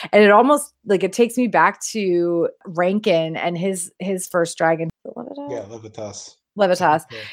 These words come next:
Speaker 1: you know, who died. And it's like, man, if only, you know, like, if only he had been shown that there is absolutely, you know, something worth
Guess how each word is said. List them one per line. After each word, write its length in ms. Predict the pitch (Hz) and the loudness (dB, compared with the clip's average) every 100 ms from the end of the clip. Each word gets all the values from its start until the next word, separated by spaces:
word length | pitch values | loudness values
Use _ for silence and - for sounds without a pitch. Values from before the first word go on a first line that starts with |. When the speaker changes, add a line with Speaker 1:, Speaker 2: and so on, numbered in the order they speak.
| - | 2
Speaker 1:
you 140 | 220 | 4
know, 60 | 202 | 6
who 100 | 208 | 6
died. 580 | 196 202 233 208 196 185 | 6 6 6 6 4 2
And 280 | 190 190 | 0 -2
it's 200 | 185 185 | -2 -4
like, 320 | 208 185 175 185 | 0 2 2 2
man, 520 | 233 302 240 196 180 | 0 2 2 2 2
if 220 | 220 254 | 2 2
only, 800 | 226 214 226 202 151 113 98 87 _ | 2 2 2 0 -4 -8 -12 -20 _
you 120 | 180 | -4
know, 440 | 190 190 185 185 160 | 0 0 0 -2 0
like, 200 | 190 180 | 0 0
if 160 | 240 226 | -2 2
only 600 | 233 220 226 175 156 160 | 4 4 4 0 -2 -4
he 180 | 165 214 | -4 0
had 140 | 208 | 2
been 180 | 196 190 | 2 -2
shown 640 | 180 208 202 196 185 175 | 0 0 0 0 -2 -2
that 160 | 185 180 | -2 0
there 260 | 190 170 180 | 2 2 2
is 640 | 196 185 180 175 170 - _ | 0 0 0 -4 -12 -16 _
absolutely, 960 | 190 190 185 - 190 185 147 170 160 160 | 2 2 2 -2 -2 -2 -2 -4 -4 -4
you 140 | 170 | -4
know, 140 | 180 165 | -4 -2
something 640 | - 196 185 185 175 156 - 202 | -4 -4 -4 -4 -4 -8 -12 -12
worth 640 | 165 185 190 170 - - | -4 0 0 0 -6 -20